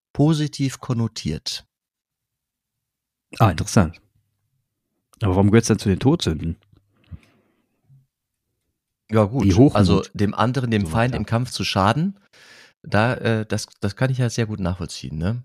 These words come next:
Speaker 1: Dass das, ähm, kriegen wir die, kriegen wir die Todsünden gerade zusammen?
Speaker 2: Die sieben Todsünden?
Speaker 1: Mhm.
Speaker 2: Ähm, ich hatte sie mal. Ich kann mal kurz ChatGPT fragen, wenn du willst. Der sagt's mir auch ganz schnell.
Speaker 1: Mhm.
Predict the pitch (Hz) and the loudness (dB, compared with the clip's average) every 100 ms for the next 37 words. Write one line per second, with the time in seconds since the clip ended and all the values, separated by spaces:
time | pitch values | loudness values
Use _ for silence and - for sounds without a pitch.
0 | _ - 87 90 - - 90 85 78 92 | _ -8 -6 -6 -4 -2 -2 -2 -4 -8
1 | _ _ _ _ _ _ _ _ _ _ | _ _ _ _ _ _ _ _ _ _
2 | _ _ _ _ _ _ _ _ - 143 | _ _ _ _ _ _ _ _ -4 -4
3 | 147 139 139 135 - _ - 143 135 127 | -2 0 0 0 -6 _ -8 -4 -4 -4
4 | 143 156 - 156 147 147 147 - 131 135 | -6 -8 -6 -6 -4 -6 -6 -10 -8 -4
5 | 139 180 175 _ _ _ _ _ _ _ | -4 -6 -10 _ _ _ _ _ _ _
6 | _ - _ _ _ _ 101 147 147 214 | _ -20 _ _ _ _ 0 2 4 2
7 | - 113 85 92 147 135 - - - - | 2 2 0 -4 -10 -14 -20 -20 -20 -20
8 | _ _ _ _ _ 110 107 104 110 160 | _ _ _ _ _ 2 4 4 2 0
9 | 202 147 104 90 90 90 135 123 123 127 | 2 4 4 4 0 -2 0 0 0 -4
10 | - 147 - 113 - 143 - 76 85 85 | -4 -6 -4 -8 -4 -4 -4 -6 -6 -6
11 | 87 85 101 95 95 - 87 90 98 - | -6 -4 -4 -4 -4 -4 -6 -4 -4 -4
12 | 90 85 92 - _ _ _ _ _ 135 | -2 -2 -6 -12 _ _ _ _ _ -20